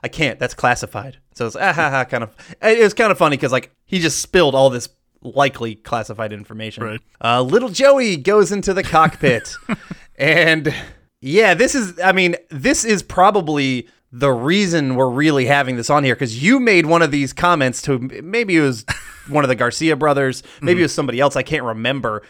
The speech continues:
Speaker 1: and that brought up the whole idea of airplane. But John, do you wanna, do you wanna tell this line to everybody? <laughs>
Speaker 2: Well, I mean, God, anyone, I, I imagine the vast majority of people who are listening to this have seen this movie before.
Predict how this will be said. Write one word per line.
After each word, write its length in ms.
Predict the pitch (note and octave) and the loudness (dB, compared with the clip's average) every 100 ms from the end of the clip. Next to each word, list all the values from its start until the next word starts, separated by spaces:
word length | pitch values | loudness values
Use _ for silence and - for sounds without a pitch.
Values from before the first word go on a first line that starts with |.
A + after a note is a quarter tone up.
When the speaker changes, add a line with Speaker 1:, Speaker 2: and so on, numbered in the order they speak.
| - - _ - | -20 -20 _ -2
Speaker 1:
and 400 | C3 C3 B2+ - _ _ | 2 2 0 -4 _ _
that 240 | C3 D3 G#2 | -2 0 2
brought 240 | D3 D3+ | 2 4
up 140 | D3 | 2
the 100 | - | 0
whole 160 | B2+ C3 | 2 2
idea 160 | B2 A#2+ | 2 0
of 100 | C3 | 0
airplane. 240 | C3+ C3+ | 0 0
But 120 | C3+ | 0
John, 180 | C3+ F3+ | 2 0
do 580 | C#3+ - _ _ _ F#3+ | -2 -20 _ _ _ 0
you 40 | |
wanna, 140 | G#3 G3+ | 2 2
do 60 | |
you 40 | G#3+ | 2
wanna 120 | G3+ | 2
tell 240 | - G#3 F#3 | 2 0 2
this 200 | E3+ D#3 | 0 0
line 300 | D#3 F3+ F3+ | 2 2 4
to 60 | |
everybody? 500 | F#3 F3+ F3+ F#3 E3+ - | 2 2 2 2 0 -6
<laughs> 60 | - - - - | -12 -20 -20 -2
Speaker 2:
Well, 120 | G#3+ | 2
I 100 | A3 | 2
mean, 240 | G#3+ G3 F#3+ | 2 -2 -4
God, 260 | D#3 F3+ F#3+ | -6 -6 -6
anyone, 380 | A3 F#3+ D#3 - | -4 -2 -2 -2
I, 140 | - C#3+ _ - | -4 -6 _ -8
I 140 | G3+ A#3+ | -2 0
imagine 680 | F3 D3+ D3 C3+ A#2 G2 G2+ | 2 2 2 0 -6 -10 -14
the 80 | |
vast 280 | G#2+ F3+ G#3+ | 0 2 2
majority 360 | F3 D3 D3+ B2+ | 0 2 2 0
of 80 | B2 | -2
people 240 | A#2+ A2 | -6 -4
who 60 | A2+ | -6
are 60 | |
listening 360 | G#2 A2 G#2 F#2 | -6 -8 -10 -12
to 80 | F2 | -12
this 80 | |
have 200 | - G2+ | -14 -12
seen 220 | - C#3 C3+ | -6 -4 -2
this 180 | A#2+ | -4
movie 280 | A2+ G#2 F#2+ | -6 -8 -8
before. 420 | E2+ - D#2+ B1 | -12 -14 -14 -14